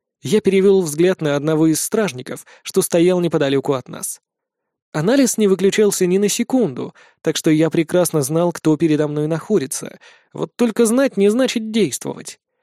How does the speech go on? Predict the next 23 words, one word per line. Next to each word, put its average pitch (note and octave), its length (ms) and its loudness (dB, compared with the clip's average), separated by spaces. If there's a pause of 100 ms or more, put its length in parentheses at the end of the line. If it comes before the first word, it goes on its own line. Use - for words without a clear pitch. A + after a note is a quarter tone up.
(160)
Мне D3 360 -4
не D#3 140 -2
нужно E3+ 400 0
взрыва D3+ 420 2
магических D3+ 600 -6
камней F3+ 340 0
двадцатого D#3 760 0
уровня E3 540 -2 (200)
в - 80 -20
центре E3+ 420 -2
города. C#3+ 540 -6 (540)
Я D3 240 0
помню, G#3+ 360 0
чем D3+ 220 0
это D3 160 0
обернулось D#3 500 0
в - 80 -14
прошлый D#3+ 380 0
раз. D#3+ 320 -6 (800)
"Наставник, D#3 560 -2
мне F#3 260 2
нужна G3 240 0
консультация". F3+ 800 -4